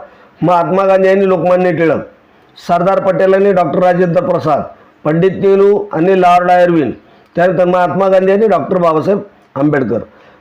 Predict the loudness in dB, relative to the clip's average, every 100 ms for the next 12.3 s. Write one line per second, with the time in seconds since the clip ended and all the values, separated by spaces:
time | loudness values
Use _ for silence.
0 | _ -2 0 0 0 0 0 0 0 0
1 | 0 -2 -2 -2 -2 0 0 0 0 0
2 | -2 -2 0 0 0 0 0 0 0 0
3 | 0 0 2 2 0 -4 -16 -20 -20 _
4 | -4 -2 0 0 0 0 0 0 0 0
5 | 0 -2 -2 -4 -6 -14 _ _ _ _
6 | -20 _ _ _ -4 -2 0 -2 0 0
7 | 0 0 0 0 -2 -2 0 0 0 -2
8 | 0 0 0 0 0 2 0 0 0 0
9 | 0 -2 -2 -2 0 0 -2 -2 -2 -2
10 | -4 -6 -12 _ _ _ _ -4 -2 -2
11 | -2 -2 -2 -2 -2 -4 -2 0 0 0
12 | 0 0